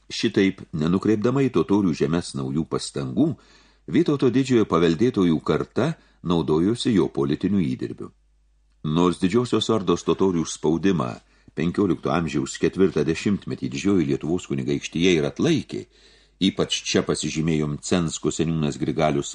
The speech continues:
Protasevičius, jos pietrytinės sienos tyruose kiek susiaurėjo. Vidaus kovos, o kiek vėliau santykių su Lenkija aktualijos, vertė Lietuvos politikus tiek savose rusų žemėse,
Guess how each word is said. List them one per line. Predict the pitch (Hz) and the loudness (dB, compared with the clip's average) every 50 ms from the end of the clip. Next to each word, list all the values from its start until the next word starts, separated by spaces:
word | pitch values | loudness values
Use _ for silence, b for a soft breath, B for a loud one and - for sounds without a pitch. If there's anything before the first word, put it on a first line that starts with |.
| - | -6
Protasevičius, | - 80 76 - 71 - - - 78 69 69 71 78 - - 131 165 - - - - _ _ _ _ _ _ _ _ _ _ _ _ _ | -4 -4 -2 -2 -6 -8 -6 -4 -4 -4 -2 -4 -6 -2 -2 -4 -2 -4 -6 -10 -14 _ _ _ _ _ _ _ _ _ _ _ _ _
jos | - 78 78 80 80 - | 0 2 2 2 0 -2
pietrytinės | - - 85 - - 82 76 - 85 80 80 76 - - - | -2 0 0 0 0 -2 0 0 0 0 0 -2 -4 -4 -4
sienos | 76 76 69 71 69 - - - - | -4 -4 -4 -6 -6 -6 -8 -10 -6
tyruose | - 76 71 69 73 78 - - - 95 92 101 104 110 110 - _ _ | -6 -4 -2 0 -2 -2 -2 -4 -2 0 0 2 0 -2 -4 -8 _ _
kiek | - 78 76 - - | -4 -4 -4 -2 -6
susiaurėjo. | - 104 - - 104 85 69 64 57 57 57 - - _ _ _ _ _ _ _ _ _ _ _ _ _ _ _ _ _ _ _ _ _ _ _ _ _ _ _ _ _ _ _ _ 104 | -8 -6 -4 -2 -2 -2 -2 -6 -8 -8 -10 -12 -14 _ _ _ _ _ _ _ _ _ _ _ _ _ _ _ _ _ _ _ _ _ _ _ _ _ _ _ _ _ _ _ _ -2
Vidaus | 120 147 98 95 90 87 85 - - - | 0 2 2 4 2 2 0 -2 -4 0
kovos, | 95 87 87 80 78 80 80 - - - - - B B B B B B B B B - | 2 2 2 2 0 -2 -2 -6 -10 -12 -12 -14 B B B B B B B B B -4
o | 110 127 | -4 0
kiek | - 156 139 | 0 0 2
vėliau | - 113 107 110 107 | 4 4 4 4 2
santykių | 104 - 117 107 104 95 87 78 - 82 - | 2 2 2 2 2 2 0 -2 -2 -4 -4
su | - 73 | -2 -4
Lenkija | 73 76 78 78 73 - 82 78 | -2 -2 -4 -4 -2 -2 -2 -2
aktualijos, | - - - 76 76 76 71 76 73 73 73 - - - b b b b b b b b b b | -2 -2 0 0 2 2 0 0 -2 -4 -4 -6 -10 -14 b b b b b b b b b b
vertė | - 101 143 151 - 156 135 139 | -2 0 0 0 0 0 0 0
Lietuvos | 131 - 120 120 135 131 | 0 0 0 0 0 0
politikus | - - 107 110 127 127 117 - 113 107 - - - - _ _ - _ | 0 0 2 2 2 0 0 0 0 -2 0 -4 -4 -6 _ _ -12 _
tiek | - 85 73 - | -2 -2 -2 -2
savose | - - 87 87 92 95 - 110 110 104 | 0 0 2 2 2 2 2 2 2 2
rusų | 104 101 - 98 104 104 95 - _ _ _ _ | 0 0 0 0 -2 -2 -4 -8 _ _ _ _
žemėse, | 87 76 65 90 90 98 101 101 101 104 - - 92 92 95 98 | -8 -4 -2 0 0 0 0 0 -2 -2 -2 -2 0 0 0 -2